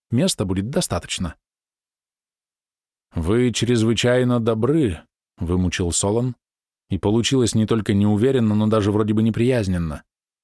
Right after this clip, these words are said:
"Однако дело в том, что мы с супругой хотим, чтобы наша дочь оставалась при нас.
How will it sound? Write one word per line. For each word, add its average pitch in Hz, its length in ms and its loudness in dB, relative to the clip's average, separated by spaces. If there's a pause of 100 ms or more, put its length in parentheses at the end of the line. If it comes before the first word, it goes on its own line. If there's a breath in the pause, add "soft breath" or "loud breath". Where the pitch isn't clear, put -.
(1200)
"Однако 151 440 0
дело 143 300 2
в 113 60 -10
том, 139 220 2
что 123 200 0
мы 123 160 2
с - 80 0
супругой 127 580 0
хотим, 131 360 0
чтобы 123 280 0
наша 123 260 0
дочь 123 240 0
оставалась 117 640 0
при 147 200 -4
нас. 82 360 -6